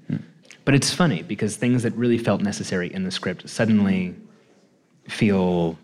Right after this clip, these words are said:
Speaker 2: tacked on in a cut when, when you have actors imbuing these things into, you know, into their performance. And
Speaker 1: Mm-hmm.
Speaker 2: yeah, I don't know.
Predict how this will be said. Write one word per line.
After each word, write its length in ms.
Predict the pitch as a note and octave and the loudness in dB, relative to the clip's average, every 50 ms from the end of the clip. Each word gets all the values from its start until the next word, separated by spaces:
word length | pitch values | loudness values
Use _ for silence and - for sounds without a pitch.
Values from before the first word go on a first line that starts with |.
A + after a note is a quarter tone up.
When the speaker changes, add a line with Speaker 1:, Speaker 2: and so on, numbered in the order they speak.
| _ | _
Speaker 2:
tacked 340 | - - - G2+ F2+ - - | -6 -4 -2 -2 -2 -2 -2
on 400 | F2+ F2+ F2+ F2 E2 D2+ D2 C#2 - | -2 -2 -2 -2 -4 -6 -10 -12 -12
in 80 | - | -12
a 60 | E2 - | -12 -8
cut 360 | - - A2+ G2 - - - - | -4 0 0 0 0 -2 -4 -10
when, 320 | - F2+ F2+ E2+ E2+ E2+ D2+ F2 | -12 -12 -10 -10 -12 -12 -10 -6
when 120 | F#2+ F#2+ | -4 -4
you 60 | F#2 | -2
have 340 | E2+ G2 F#2+ F2+ F#2 F2+ - | 0 0 2 2 2 0 -2
actors 720 | - G2 G2 - - - F#2+ F2+ F2 G3 - - - - - D#3 E3 - - - - - - - _ _ | -4 -4 -4 -2 0 0 0 0 0 -2 -6 -8 -10 -14 -20 -20 -20 -20 -20 -20 -20 -20 -20 -20 _ _
imbuing 560 | - C#3 B2 A#2+ A#2 A#2+ B2 A#2+ A#2 A2 G#2+ G2+ | 2 4 4 4 4 4 4 4 4 4 4 6
these 200 | G2 G#2+ G#2 - | 4 4 2 2
things 640 | - G#2+ F#2+ F#2 F2+ E2+ E2 F#2+ - - - - - - - | -2 -6 -6 -6 -8 -10 -10 -12 -14 -16 -18 -18 -18 -14 -8
into, 240 | E3 A#2 A2 - - - - | -6 -6 -6 -6 -8 -8 -2
you 140 | C3 A#2+ | 0 0
know, 200 | G#2+ F2+ E2+ E2+ - - - - - _ _ - | 0 0 -2 -6 -10 -16 -20 -20 -20 _ _ -2
into 200 | B2 A#2+ - A2+ | -2 -2 -2 0
their 140 | A2+ E3+ F#3 | -2 -2 -2
performance. 680 | - - - - - F2+ F3+ - - E2+ E2+ - - - | -4 -6 -14 -12 -10 -8 -8 -8 -8 -12 -14 -14 -12 -8
And 180 | - G#2 A#2 | -2 0 0
Speaker 1:
Mm-hmm. 640 | - G2 G2+ G2 G2 - - - B2 - - - - | 0 0 -2 -6 -8 -12 -12 -14 -14 -12 -12 -10 -10
Speaker 2:
yeah, 160 | G2+ F#2 E2+ - - | -8 -8 -8 -10 -12
I 60 | F#2+ | -14
don't 140 | F2+ E2+ E2 | -14 -14 -14
know. 80 | - | -16